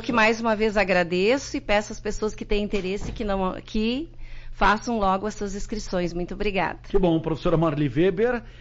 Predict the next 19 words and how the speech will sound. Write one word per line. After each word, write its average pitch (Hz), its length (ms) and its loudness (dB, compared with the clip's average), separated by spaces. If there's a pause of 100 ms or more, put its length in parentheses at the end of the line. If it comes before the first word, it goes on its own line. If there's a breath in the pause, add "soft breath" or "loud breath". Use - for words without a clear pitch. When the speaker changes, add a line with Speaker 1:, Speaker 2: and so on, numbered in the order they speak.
(220 loud breath)
Speaker 2:
ela 147 300 2
que 135 260 -2
juntamente 131 420 -4
com 147 120 0
um 139 60 0
grupo 127 260 -4
de 123 100 -2
professoras 165 920 -2 (280 loud breath)
estão 160 440 0
aí, 151 360 0 (240 loud breath)
eh, 127 80 -2
mobilizadas 156 640 -2
para 151 160 -2
organizar 151 480 -2
essa 131 220 -6
jornada 147 600 -2 (600)
que 147 260 -2
se - 160 -8
chama 143 360 -2